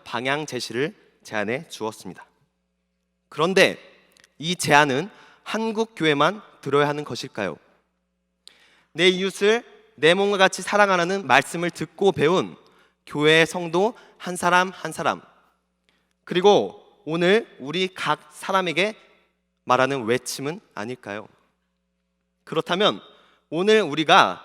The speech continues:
실천해야 할 진정한 교회됨은 무엇이겠습니까?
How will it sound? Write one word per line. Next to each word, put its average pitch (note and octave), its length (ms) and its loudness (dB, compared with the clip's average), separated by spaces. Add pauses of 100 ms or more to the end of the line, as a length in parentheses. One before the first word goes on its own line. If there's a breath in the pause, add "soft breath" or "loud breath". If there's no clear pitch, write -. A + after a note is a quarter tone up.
(160)
실천해야 G#3 680 -4
할 A2+ 280 -2 (300)
진정한 D3+ 640 -4
교회됨은 C#3+ 560 -2 (360 soft breath)
무엇이겠습니까? A#2 920 -10